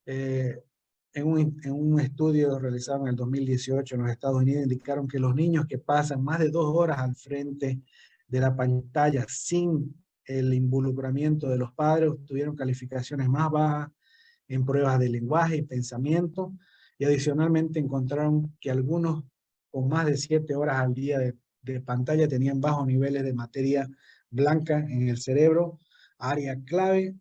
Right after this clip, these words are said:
para el desarrollo cognitivo y el lenguaje, ¿no? Entonces, es importante evitar, eh, en lo posible las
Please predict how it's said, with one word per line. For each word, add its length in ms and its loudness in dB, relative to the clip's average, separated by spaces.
para 180 -2
el 60 0
desarrollo 600 -2
cognitivo 840 -4
y 100 0
el 80 0
lenguaje, 500 -4
¿no? 120 -6
Entonces, 440 -6
es 340 -4
importante 640 -4
evitar, 600 -2
eh, 340 -2
en 80 2
lo 140 0
posible 460 2
las 180 0